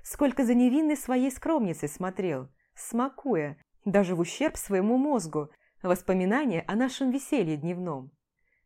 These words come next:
Как я потом, зацеловав ошарашенную произошедшим девушку до полуобморока,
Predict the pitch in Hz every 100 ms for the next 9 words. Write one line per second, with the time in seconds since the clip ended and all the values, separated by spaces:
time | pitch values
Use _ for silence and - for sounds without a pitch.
0 | - 196 190 190 240 294 208 - 160 139
1 | - _ - 185 - 208 208 208 - 185
2 | - 202 202 - 180 180 185 190 - 190
3 | - 170 165 302 254 - 156 139 156 175
4 | 202 220 294 294 180 156 147 139